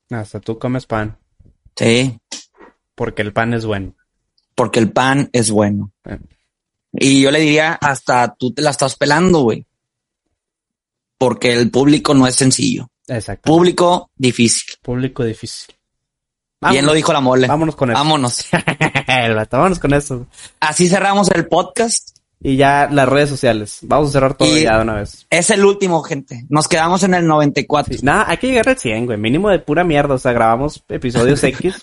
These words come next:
Speaker 1: pero
Speaker 2: Oye, de que empezamos siendo dos, y luego tres, y luego seis,
Speaker 1: Luego
Speaker 2: y
Speaker 1: tenemos
Speaker 2: luego
Speaker 1: como
Speaker 2: cuatro.
Speaker 1: once güeyes, así.
Speaker 2: <laughs> Sí.
Speaker 1: Estamos hablando caca, güey. No,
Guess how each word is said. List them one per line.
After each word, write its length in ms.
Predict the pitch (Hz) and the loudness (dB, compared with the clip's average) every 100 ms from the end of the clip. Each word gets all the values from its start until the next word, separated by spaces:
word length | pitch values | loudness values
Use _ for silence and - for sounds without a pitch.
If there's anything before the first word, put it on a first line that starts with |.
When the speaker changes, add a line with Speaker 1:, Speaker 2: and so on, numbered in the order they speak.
| - | -4
Speaker 1:
pero 320 | 120 110 104 87 233 - | 0 0 0 0 0 2
Speaker 2:
Oye, 460 | 151 175 175 147 120 - - _ - | 0 2 2 2 -2 -10 -18 _ -2
de 220 | 170 180 | 0 0
que 240 | 185 165 160 | 0 0 0
empezamos 560 | 165 160 160 175 196 | -2 -4 -2 0 0
siendo 220 | 202 196 175 | 0 2 2
dos, 580 | 190 226 214 - - - - | 4 2 -2 -12 -20 -20 -8
y 100 | 170 | -2
luego 640 | 165 170 190 185 175 170 _ - - | 0 2 4 4 2 -2 _ -18 -6
tres, 540 | 165 190 214 208 - - - | 0 0 0 -4 -12 -18 -12
y 160 | - 160 | -4 0
luego 320 | 156 170 190 | 2 2 2
seis, 600 | - 170 202 233 214 226 _ | 2 0 2 0 -4 -10 _
Speaker 1:
Luego 160 | - 120 | -2 0
Speaker 2:
y 20 | 165 | 2
Speaker 1:
tenemos 180 | 165 | 2
Speaker 2:
luego 100 | 170 | 2
Speaker 1:
como 160 | 165 135 | 2 2
Speaker 2:
cuatro. 460 | 185 220 240 233 233 | 2 2 2 2 2
Speaker 1:
once 140 | 165 | 2
güeyes, 680 | 151 151 165 170 175 175 - | 2 2 2 2 0 -2 -6
así. 320 | 131 127 123 - | -8 -6 -10 -4
Speaker 2:
<laughs> 40 | |
Sí. 100 | 180 | 0
Speaker 1:
Estamos 420 | 170 160 156 160 | 2 2 2 2
hablando 340 | 165 147 151 151 | 2 2 0 0
caca, 380 | 147 151 - 165 | -2 -2 -2 0
güey. 320 | 165 139 117 | 2 2 0
No, 200 | 123 | -2